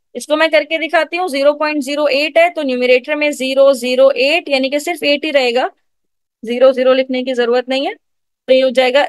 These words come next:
एट upon, अब पॉइंट हटा के वन लिया और यहाँ पे पॉइंट के बाद दो डिजिट्स हैं, तो हमने यहाँ पे दो ज़ीरो ले लिए,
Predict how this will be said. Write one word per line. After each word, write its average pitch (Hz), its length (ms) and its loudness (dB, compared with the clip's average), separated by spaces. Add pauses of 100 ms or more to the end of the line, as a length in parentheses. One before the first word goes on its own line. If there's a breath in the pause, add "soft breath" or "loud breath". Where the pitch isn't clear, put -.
(120)
एट 294 480 2 (100)
upon, 262 560 2 (680)
अब 233 200 0
पॉइंट 277 300 0
हटा 320 240 2
के 339 200 0
वन 302 180 0
लिया 349 320 2
और 466 260 -6
यहाँ 254 180 2
पे 294 120 2
पॉइंट 277 300 -2
के 311 60 -2
बाद 294 220 2
दो 294 180 4
डिजिट्स 226 460 -2
हैं, 185 160 -8
तो - 400 -12
हमने 269 220 0
यहाँ 285 140 0
पे 302 120 0
दो 240 240 4
ज़ीरो 196 260 -2
ले 180 140 -8
लिए, 170 240 -14